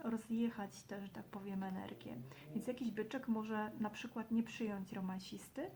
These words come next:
albo mówię do dwóch różnych byczków. Pamiętajcie, że to nie jest tak, że ktoś powinien wam mówić w kartach, co macie robić. Absolutnie nie. Jestem przeciw.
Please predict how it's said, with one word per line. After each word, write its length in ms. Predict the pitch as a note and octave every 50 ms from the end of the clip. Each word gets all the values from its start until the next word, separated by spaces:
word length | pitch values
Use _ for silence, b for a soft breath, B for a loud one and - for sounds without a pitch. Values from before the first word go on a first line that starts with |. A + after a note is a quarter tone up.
| B B B B B B
albo 320 | - - G3+ G3+ A3 C#4
mówię 360 | C#4 A3+ F#3+ F3+ F3+ F#3 G3 F#3+
do 120 | F#3+ F#3+
dwóch 240 | F3 F#3 G3+ - -
różnych 380 | E4+ D4 A#3 A3+ G3 F#3+ F#3
byczków. 420 | - - F#3+ - - - - G3+ -
Pamiętajcie, 640 | - G#3 G#3 G3+ F#3+ F#3+ G3+ G3 G3 F#3+ - G#3+
że 180 | G#3 G#3+ G#3 G3
to 240 | - G3+ G3+ G#3 G3+ B B B B -
nie 120 | B3 C#4 C4
jest 180 | A#3 A#3 -
tak, 260 | - G3 F#3+ G3 -
że 100 | G3+ G3+
ktoś 220 | - - - A3+ -
powinien 480 | - A3 G3+ G#3 A3 G#3+ G#3+ G#3 G3
wam 180 | F#3+ G3 G3 G3
mówić 800 | G3+ G#3 G#3+ A#3 C4+ C4 A#3 F#3+ F3+ G3+ A3 C4+ C4 - - -
w 160 | - - -
kartach, 440 | - A3+ G#3 G#3 A3+ - A#3+ A#3+ A#3 - -
co 80 | A3+ G3+
macie 360 | F#3+ G3+ F#3+ - - A3 G#3
robić. 360 | G#3 G3 G3 G3 - - -
Absolutnie 640 | G3+ - - - A#3 A3+ C4 C4+ - - B3 A#3
nie. 200 | G3+ F#3 F#3+ F#3+ F#3+ - - - - - - -
Jestem 320 | A3+ A3 A3 - A#3 G#3+
przeciw. 460 | A3 - - A3 G3+ - - - -